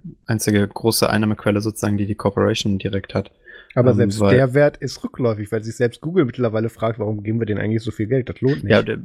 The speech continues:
Speaker 1: ist halt sozusagen direkt rückläufig zum, äh, Browser am Marktanteil. Und,
Speaker 2: Ja, ja,
Speaker 1: ähm,
Speaker 2: klar,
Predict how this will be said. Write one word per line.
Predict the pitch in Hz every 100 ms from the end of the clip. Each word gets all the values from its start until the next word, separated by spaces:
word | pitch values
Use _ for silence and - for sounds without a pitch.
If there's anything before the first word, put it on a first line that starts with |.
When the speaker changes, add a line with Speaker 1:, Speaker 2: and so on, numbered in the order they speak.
| -
Speaker 1:
ist | 113 -
halt | 107
sozusagen | 113 107 110 107
direkt | 107 104
rückläufig | 107 - 110 - -
zum, | - 101 104
äh, | 101
Browser | 95 101 101 98
am | 104
Marktanteil. | 98 - 101 101 110 107 113
Und, | 202 101 98 117
Speaker 2:
Ja, | 123
ja, |
Speaker 1:
ähm, | 98
Speaker 2:
klar, | 98 113